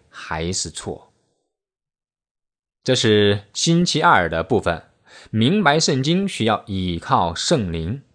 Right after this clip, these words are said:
星期三我们要讲唯独基督，唯独恩典。前面的这三天的内容，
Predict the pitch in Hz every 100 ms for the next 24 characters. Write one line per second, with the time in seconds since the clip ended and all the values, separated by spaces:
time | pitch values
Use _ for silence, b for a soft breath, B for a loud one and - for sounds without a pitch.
0 | _ _ _ _ _ _ _ _ _ _
1 | _ _ - - 151 156 151 156 156 -
2 | 90 98 101 90 85 76 71 B B B
3 | 107 107 131 190 117 123 135 147 143 143
4 | 143 147 _ _ - 92 98 113 143 101
5 | 90 98 139 135 139 107 78 69 80 90
6 | _ _ _ _ _ _ _ _ _ _
7 | _ _ _ _ - 139 190 220 156 123
8 | 117 135 - 165 160 160 160 151 113 120
9 | 95 82 82 104